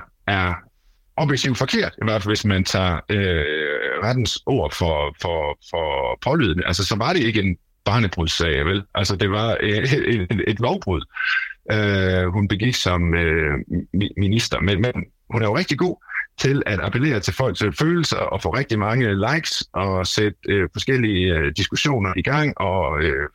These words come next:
forargelsesspiraler, når hun har været i biografen og, og set nogle, øh, unge med indvandrerbaggrund kaste Pinocchio-kugler eller sådan noget. Men, men hele tiden så må vi jo spørge, jamen, i hvilket omfang er det her noget, der peger ind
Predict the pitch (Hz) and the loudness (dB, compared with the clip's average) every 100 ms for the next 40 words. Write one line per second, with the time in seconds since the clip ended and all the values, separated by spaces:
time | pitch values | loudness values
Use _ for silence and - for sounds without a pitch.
0 | - - 135 104 - - - 95 107 101 | -6 -2 0 0 0 -2 -2 0 0 0
1 | 76 92 95 85 90 87 90 92 90 113 | -2 0 0 0 0 0 -2 -2 -2 0
2 | 143 - 101 87 78 85 87 - 139 120 | -2 -2 -2 -2 0 -2 -2 -2 0 0
3 | - 87 90 90 73 78 78 107 135 110 | 0 -2 0 0 2 2 0 0 2 2
4 | 87 135 117 98 - 98 110 98 98 87 | 2 2 2 -2 -2 -2 0 -2 -2 -4
5 | - 87 104 139 - 95 104 104 - - | -4 -2 0 0 -2 -6 -4 -2 -4 -6
6 | - - - 101 98 107 107 107 - - | -6 -6 -2 0 2 2 2 0 -2 -6
7 | - - 113 107 123 120 185 180 135 110 | -6 -4 0 2 2 2 0 2 0 0
8 | 120 117 104 95 - 113 139 131 _ _ | 0 2 2 2 0 0 0 -4 _ _
9 | 113 113 107 107 - _ _ _ - 113 | -2 0 2 0 -4 _ _ _ -4 0
10 | 147 143 120 139 110 98 - _ _ _ | 2 2 0 0 0 0 -2 _ _ _
11 | - 107 131 117 107 113 120 104 - 101 | -2 2 2 2 2 2 0 -2 -2 0
12 | 101 107 143 | 0 2 0